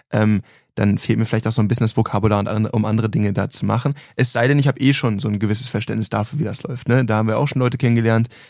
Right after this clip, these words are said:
die dann auch irgendwie aus einem Kampfsport-Hintergrund kommen, die dann aber halt irgendwie genug,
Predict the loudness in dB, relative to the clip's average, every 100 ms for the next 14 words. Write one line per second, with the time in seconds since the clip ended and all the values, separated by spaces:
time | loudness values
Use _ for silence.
0 | _ -2 0 0 0 0 0 -2 -2 -4
1 | -4 -4 -2 0 0 0 -2 0 2 4
2 | 4 0 -10 -20 _ -4 -2 0 2 2
3 | 2 2 0 0 2 4 4 0